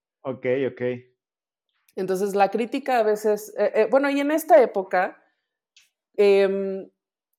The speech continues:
Speaker 2: era también el modo de, o sea, se co-, eh, la figura del crítico se convirtió en un modo de validar que algo realmente era arte.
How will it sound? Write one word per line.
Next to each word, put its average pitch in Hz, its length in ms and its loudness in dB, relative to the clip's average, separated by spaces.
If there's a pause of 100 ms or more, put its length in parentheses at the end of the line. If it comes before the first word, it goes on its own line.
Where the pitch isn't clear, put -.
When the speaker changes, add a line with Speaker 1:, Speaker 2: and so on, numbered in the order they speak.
(140)
Speaker 2:
era 247 280 2
también 220 360 2
el 220 140 4
modo 220 360 2
de, 190 240 0
o 185 60 0
sea, 202 160 -2
se 202 180 -6
co-, 214 140 -2
eh, 214 140 -2
la 202 160 2
figura 233 320 2
del 254 180 0
crítico 247 460 -4
se 196 180 -12
convirtió 185 500 -6
en 190 80 -6
un 196 140 -8
modo 185 260 0
de 180 100 0
validar 180 640 0
que 180 180 2
algo 175 400 2
realmente 170 680 0
era 151 260 0
arte. 180 380 -8